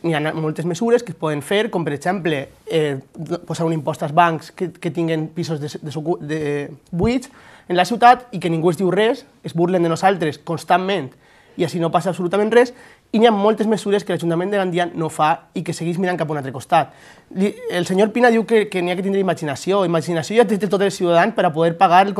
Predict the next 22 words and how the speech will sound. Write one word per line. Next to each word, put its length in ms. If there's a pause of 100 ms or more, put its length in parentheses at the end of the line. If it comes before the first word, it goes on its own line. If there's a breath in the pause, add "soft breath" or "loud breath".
el, 320
la 100
factura 380
de, 100
de, 180 (100)
de 160
la, 160
del 200
fem. 300 (420 loud breath)
El 160
que 80
fa 80
falta 240
no 60
és 100
imaginació, 480
el 60
que 80
fa 80
falta 160
és 80
responsabilitat. 1000